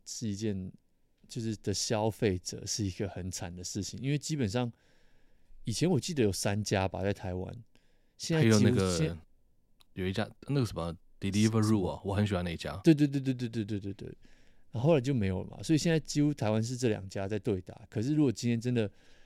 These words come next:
Speaker 1: 不管它有没有卖掉，或是被合并进去，我觉得以后会变成 Uber Eats 一家独大，我觉得这就是很可怕的事情，就没有别的选择，然后大家就被锁在那个上面。但，但我看到很多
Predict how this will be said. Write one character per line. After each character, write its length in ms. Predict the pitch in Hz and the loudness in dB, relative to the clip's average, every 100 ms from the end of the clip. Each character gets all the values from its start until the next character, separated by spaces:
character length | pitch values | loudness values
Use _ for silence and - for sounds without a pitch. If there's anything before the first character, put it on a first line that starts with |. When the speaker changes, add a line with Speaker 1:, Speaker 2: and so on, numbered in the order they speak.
| - - | -20 -2
Speaker 1:
不 80 | 208 | 4
管 160 | 131 | 4
它 180 | 107 135 - | 4 0 0
有 120 | 104 | 0
没 80 | 110 | 2
有 60 | |
卖 180 | 120 101 | 2 0
掉， 140 | 104 | -2
或 120 | 98 131 | -2 0
是 120 | 139 117 | 0 2
被 140 | 139 | 2
合 140 | 107 92 | 2 0
并 200 | 113 98 | 0 -2
进 140 | 101 | -2
去， 260 | 95 104 98 - - _ _ - - _ | -2 -2 -2 -6 -20 _ _ -20 -20 _
我 120 | 110 | -2
觉 100 | 104 | 0
得 60 | 135 | 2
以 100 | 104 | 4
后 160 | 120 | 6
会 80 | 127 | 6
变 180 | 123 135 | 6 4
成 160 | 98 95 | 4 0
Uber 360 | 107 104 107 | 0 2 2
Eats 220 | 101 101 | 2 2
一 120 | 127 107 | 0 -4
家 320 | - 101 98 | -2 -2 -2
独 240 | - 92 98 | -6 -10 -8
大， 160 | 95 | -8
我 80 | 92 | -8
觉 120 | 98 | -6
得 60 | 107 | -4
这 180 | 120 117 | -2 -2
就 200 | 113 110 | -2 -2
是 120 | 110 | -2
很 140 | 92 | -4
可 180 | 90 92 | -4 -6
怕 180 | 87 90 | -6 -8
的 60 | 90 | -8
事 200 | - 90 | -8 -10
情， 180 | - - - - - - - _ | -12 -18 -20 -20 -20 -20 -20 _
就 140 | 127 - - | -6 -6 -4
没 140 | 113 | 0
有 100 | 107 | 2
别 160 | 104 95 | 2 0
的 60 | 92 | 0
选 240 | - 90 | -6 -12
择， 160 | 92 92 | -10 -6
然 80 | |
后 100 | 90 | -4
大 80 | 92 | -2
家 120 | 101 101 | -2 -2
就 100 | 101 | 0
被 140 | 101 | -2
锁 280 | - - 87 | -2 -6 -6
在 160 | 95 92 | -4 -4
那 100 | 92 | -4
个 100 | 92 | -6
上 220 | - 87 | -8 -10
面。 280 | 87 - - - _ _ _ | -12 -14 -18 -20 _ _ _
但， 200 | 131 117 - _ _ _ _ - _ - - - | 0 0 -2 _ _ _ _ -20 _ -20 -20 -6
但 120 | - 147 | 0 4
我 120 | 120 | 4
看 140 | - | 4
到 100 | 143 | 0
很 140 | 113 101 | 0 2
多 320 | 113 120 | 2 2